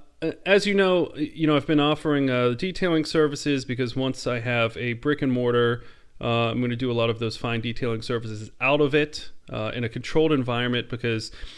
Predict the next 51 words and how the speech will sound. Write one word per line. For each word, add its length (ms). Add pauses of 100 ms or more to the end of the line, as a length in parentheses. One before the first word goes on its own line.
(140)
you 80
know, 80
if 120
you're 100
offering 360
things, 480
and 80
I 80
know 140
there's 220
just 260
a 60
lot 220
of 140
buzz 240
out 180
there 160
with, 160
like, 220
coatings 840 (480)
and 220
paint 320
correction, 480
and 140
I 40
feel 200
like 160
anyone 400
that 160
knows 360
that 240
word 440 (260)
says 400
they 140
can 180
do 200
it. 220
Uh, 480
these 520
things 260
take 220
a 40
lot 160
of 100
skill, 260
a 0
lot 220
of 100
time 300
and 80
talent. 420